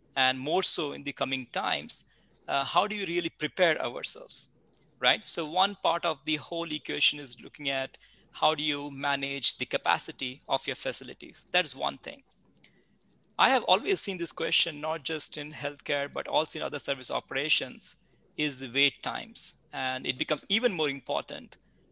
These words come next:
uh, for patients because, uh, every ten minutes of wait time, every five minutes of, uh, wait time could be, uh, life-threatening. So in healthcare,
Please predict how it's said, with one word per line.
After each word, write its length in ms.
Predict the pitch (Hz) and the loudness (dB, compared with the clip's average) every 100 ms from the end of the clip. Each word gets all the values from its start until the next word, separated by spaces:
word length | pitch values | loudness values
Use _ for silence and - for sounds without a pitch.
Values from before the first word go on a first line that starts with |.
| _ | _
uh, 240 | 139 131 - | 0 0 0
for 260 | - 131 | -2 -2
patients 640 | - 165 170 - 143 127 - | 2 4 4 4 0 -10 -8
because, 720 | 135 135 123 131 135 - - | -6 -2 0 -2 -4 -8 -8
uh, 60 | - - - | -8 -10 2
every 280 | 165 160 160 | 2 4 2
ten 300 | - 160 151 | 0 -2 -2
minutes 300 | 143 143 - | -4 0 0
of 140 | 139 131 | 0 -2
wait 200 | 139 - | -2 -2
time, 120 | 139 | -2
every 180 | 143 139 | -2 -6
five 300 | - 143 147 | 0 2 2
minutes 320 | 135 139 - | -2 0 0
of, 320 | 135 123 - - | 0 -4 -10 -8
uh, 180 | 127 123 | -8 -4
wait 260 | 135 135 | -6 -4
time 240 | - 131 135 | -6 -6 -6
could 200 | - 131 120 | -8 -8 -6
be, 240 | 131 - _ _ _ _ | -8 -8 _ _ _ _
uh, 120 | 127 123 | 0 4
life-threatening. 760 | 135 131 - 135 - - - _ _ _ - _ _ _ | 2 2 -2 -4 -4 -10 -14 _ _ _ -20 _ _ _
So 180 | - 165 | -2 2
in 100 | 165 | 2
healthcare, 640 | 127 160 196 - 196 165 | 4 2 2 2 4 4